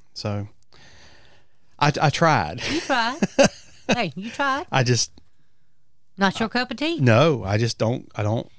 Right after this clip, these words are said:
Speaker 2: It's okay, baby.
Speaker 1: It's one of them things you, you, a book that you can, now, like I said, though, I don't remember what that guy said about the book. Maybe he struggled with it too, and he just didn't say it. I'll say it. I struggled with the book 'cause I just couldn't keep up. I didn't know what
Speaker 2: Okay,
Speaker 1: was going
Speaker 2: it's
Speaker 1: on.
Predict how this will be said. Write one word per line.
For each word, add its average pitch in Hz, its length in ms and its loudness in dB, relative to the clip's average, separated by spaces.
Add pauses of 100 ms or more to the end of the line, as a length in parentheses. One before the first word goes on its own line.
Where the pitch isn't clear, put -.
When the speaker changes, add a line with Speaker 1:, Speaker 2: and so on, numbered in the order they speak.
(120)
Speaker 2:
It's 247 240 -4
okay, 277 380 -6
baby. 240 260 -4
Speaker 1:
It's 123 140 2
one 123 160 2
of 127 80 2
them 127 100 0
things 135 340 0
you, 123 120 0
you, 113 480 -4
a 110 40 -6
book 131 300 -2
that 113 220 -8
you 117 60 -10
can, 120 280 -10 (560)
now, 131 320 2
like 151 160 4
I 156 80 4
said, 147 400 4
though, 147 240 6 (540)
I 135 140 2
don't 180 120 4
remember 151 300 2
what 113 160 2
that 139 120 2
guy 120 140 0
said 139 300 0
about 113 200 -4
the 98 60 -10
book. 120 520 -4 (680)
Maybe 139 240 4
he 160 140 2
struggled 143 400 0
with 139 120 4
it 135 120 -2
too, 156 340 2
and 101 100 -4
he 120 100 0
just 120 180 -4
didn't 101 180 -6
say 147 280 2
it. - 180 -10 (400)
I'll 139 200 -4
say 120 260 0
it. 95 220 -8
I 113 120 -2
struggled 113 420 0
with 107 120 -6
the 104 60 -6
book 123 280 -4
'cause 107 160 -4
I 127 100 2
just 127 180 -4
couldn't 107 200 -8
keep 104 240 -10
up. 107 180 -6
I 117 100 0
didn't 127 140 -2
know 110 100 -4
what 110 140 -4
Speaker 2:
Okay, - 60 -8
Speaker 1:
was 107 100 -8
going 107 160 -6
Speaker 2:
it's 104 80 -6
Speaker 1:
on. 101 60 -6